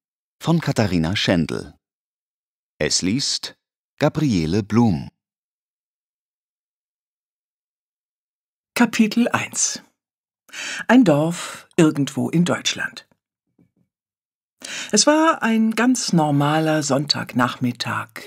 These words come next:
Speaker 2: in Hummelstich. Die milde Maisonne strahlte auf das kleine Dorf herab und ließ die Dächer der niedlichen Häuser funkeln und glitzern. Der Himmel war strahlend blau und die unverhohlene Glückseligkeit der Dorfbewohner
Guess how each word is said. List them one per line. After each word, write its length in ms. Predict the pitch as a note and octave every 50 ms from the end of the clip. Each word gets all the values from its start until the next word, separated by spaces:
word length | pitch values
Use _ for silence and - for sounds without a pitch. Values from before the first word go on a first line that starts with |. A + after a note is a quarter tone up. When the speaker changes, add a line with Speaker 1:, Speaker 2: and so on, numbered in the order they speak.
| -
Speaker 2:
in 240 | - D3+ E3+ E3+ - -
Hummelstich. 800 | A#2+ A2+ G#2 G2+ G2 F#2 - - - - - - - - - - _ _ _ _ _ _ _ _ - - - - - - - -
Die 60 | A#3+
milde 280 | A#3+ C4 C#4+ B3+ A#3+
Maisonne 760 | G#3 F#3 D#3+ D3+ D#3 D#3 D#3 D3 C#3+ C3+ B2 B2+ C3 B2+ B2 B2
strahlte 600 | - - - C3+ C3+ C#3+ C#3+ C#3+ D3 C3+ - -
auf 140 | B2 -
das 240 | - - A#2+ A#2 -
kleine 300 | - - C#3 C#3 C#3+ C3+
Dorf 300 | A#2 B2+ B2+ C#3+ C#3+ -
herab 280 | B2+ A2+ B2+ - - - - - - - -
und 120 | - D#3+ C#3+
ließ 260 | D3+ F#3+ G3 F3 -
die 180 | - D3+ C#3 B2
Dächer 420 | F3 G#3 G#3+ - - F3+ F3+ F#3
der 220 | F3 D#3 D#3 D3+
niedlichen 680 | D3 D3 D3+ D3+ D3+ - C#3 B2+ A#2+ - A#2 A#2 A#2 A2
Häuser 380 | C3 C3 C3 B2 A#2 A#2+ A2+ A#2
funkeln 580 | - - - F3 F3 F3 - C#3 C3 C3+ C3+
und 320 | - B2+ A#2+ A#2 - - -
glitzern. 540 | - G#2 - - - - - - - - _ _ _ _ _ _ _ _ - - - -
Der 80 | D3
Himmel 320 | D#3+ A#3+ B3+ A#3 G#3 G3+ C#3+
war 220 | C#3 C3+ C3+ C3+
strahlend 560 | - - - A2+ A2+ B2+ C3+ C3 A#2 G#2+ -
blau 280 | A#2+ A#2+ F#3+ A#3 B3 A#3 - - - - -
und 380 | - E3 E3+ - - - - -
die 100 | - -
unverhohlene 840 | A#3 C4+ C4 - - F#3+ F3+ C#3+ D#3+ G3+ A#3 A#3 A3 G#3 G3 F#3 F3
Glückseligkeit 1040 | F3 D#3 F3+ F3+ - - - G3 A3+ A#3 G#3+ F3 F3 - - D#3+ D3+ D3+ - -
der 100 | - G#2+
Dorfbewohner 680 | G#2 A#2+ C#3 C#3+ D3 - C3+ A#2+ C3+ C#3 C3+ C3 C3